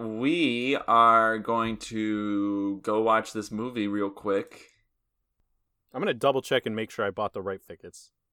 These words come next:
Speaker 2: <laughs> Sunday, October tenth. That's tomorrow at eleven A M. If anyone <laughs> wants to come with me, who's listening to this now.
Speaker 1: And remember,
Speaker 2: Feel free.
Speaker 1: before we switch over to results, Charles Harrison was an American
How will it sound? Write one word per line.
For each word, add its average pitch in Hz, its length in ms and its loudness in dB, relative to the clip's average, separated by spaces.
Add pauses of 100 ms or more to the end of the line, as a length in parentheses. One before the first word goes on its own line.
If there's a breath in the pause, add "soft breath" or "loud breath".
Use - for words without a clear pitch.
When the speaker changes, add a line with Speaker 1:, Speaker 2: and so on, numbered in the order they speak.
(160)
Speaker 2:
<laughs> - 40 -20 (720 soft breath)
Sunday, 147 520 2
October 139 480 -2
tenth. 117 320 -4 (200)
That's 156 340 6
tomorrow 131 840 6 (760)
at 113 80 -4
eleven 117 320 0
A 110 120 -4
M. 92 340 -10
If - 60 -4
anyone 156 280 4
<laughs> - 0 -
wants 160 180 2
to 160 100 -2
come 165 200 4
with 202 240 4
me, 226 160 0 (120)
who's 143 200 -6
listening 151 360 0
to 139 80 -2
this 139 220 0
now. 131 540 6 (880)
Speaker 1:
And 120 560 0
remember, 123 420 4
Speaker 2:
Feel 127 80 2
free. 107 80 -2
Speaker 1:
before 120 460 8
we 110 400 2
switch - 560 -4
over 117 180 2
to - 140 -8
results, 110 720 2 (320)
Charles 139 440 8
Harrison 135 520 4
was 113 140 2
an 107 80 -6
American 110 460 0